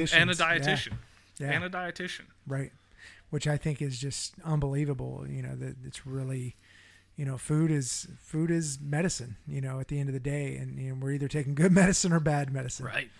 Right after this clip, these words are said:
Speaker 2: Yeah. And after the holidays, I had to get back on some good medicine.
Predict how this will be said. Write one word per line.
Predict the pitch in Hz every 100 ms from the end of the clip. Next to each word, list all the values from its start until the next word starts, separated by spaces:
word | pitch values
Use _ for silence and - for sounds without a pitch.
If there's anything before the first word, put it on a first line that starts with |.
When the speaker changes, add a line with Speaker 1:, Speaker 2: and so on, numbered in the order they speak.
| - - - - -
Speaker 2:
Yeah. | 135 - - - -
And | 143
after | 147 -
the | 147
holidays, | 151 151 147 147
I | 143
had | 135 135
to |
get | 131 123
back | 135 127
on | 135 131
some | 139 127
good | 135
medicine. | 127 131 120 - 135